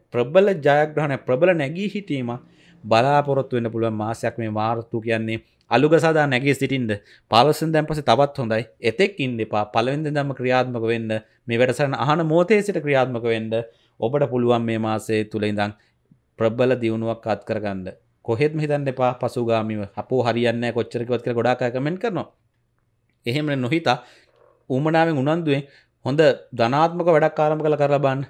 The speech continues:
ජීවිතේ දිනන්න පුළුවන්. මොකද මේ කාල සීමාව තුළ ධනු ලග්න හිමියන්ගේ ඒ රැකියාව තුළ තියෙන බාධක ටික ඇරුණාම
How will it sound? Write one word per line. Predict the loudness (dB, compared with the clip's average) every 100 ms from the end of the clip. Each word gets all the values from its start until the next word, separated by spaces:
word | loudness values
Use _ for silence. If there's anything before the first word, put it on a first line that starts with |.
| _
ජීවිතේ | -4 -2 0
දිනන්න | -2 -2 -4
පුළුවන්. | -4 -4
මොකද | -2 0
මේ | 0 0
කාල | 2 2
සීමාව | 0 -2
තුළ | -2
ධනු | 0 0
ලග්න | -2 -2
හිමියන්ගේ | -4 0 0 0 -6 -20 _
ඒ | -4
රැකියාව | -2 0 2 2 2
තුළ | 0 0
තියෙන | 0 0
බාධක | 2 2 2 0
ටික | -2 -8 -4 2
ඇරුණාම | 2 2 0 0